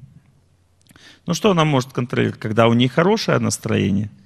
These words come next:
Она может его посвятить мужу. Подойти, обнять его, сказать: «У меня сегодня хорошее настроение. Тебе повезло». Обнять его, любить, сказать: «Завтра, возможно, будет плохое».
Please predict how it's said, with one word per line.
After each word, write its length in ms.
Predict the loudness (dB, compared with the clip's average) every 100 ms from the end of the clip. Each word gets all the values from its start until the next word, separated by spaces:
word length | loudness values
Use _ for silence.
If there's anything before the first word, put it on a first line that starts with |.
| _ _ _ _ _ _ _ _ _
Она 180 | -4 0
может 280 | 0 0 -2
его 80 | -4
посвятить 520 | -6 -8 -10 -10 -8
мужу. 300 | -6 -8 -12 -18 -20 _ _ _ _ _ -8
Подойти, 400 | 0 0 0 0
обнять 460 | 0 0 -2 -2
его, 100 | -6
сказать: 420 | -8 -8 -10 -8 -6
«У 40 |
меня 180 | -4 -4
сегодня 400 | -6 -6 -6 -6
хорошее 480 | -4 -4 -6 -6 -8
настроение. 420 | -10 -12 -12 -14 _ _ -20 _
Тебе 180 | 0 2
повезло». 680 | 2 0 0 -2 -2 -2 -4 -10 -20 -20 -20 -20 -20 -20 -20 -20 -20 -20 -20 -20 -20 -20 -20 -20 -20 -20 -20 _ -20 -20 _ -20 -20 _ _ _ _ _ _ _ _ _ _ _ _ -20 -20 -20 -4
Обнять 420 | 0 4 4 2
его, 120 | -2
любить, 420 | -2 -2 -2 -4
сказать: 380 | -4 -4 0 0
«Завтра, 360 | 2 0 0 -2
возможно, 400 | -2 0 -4 -4
будет 200 | -6 -6
плохое». 520 | -8 -8 -8 -8 -8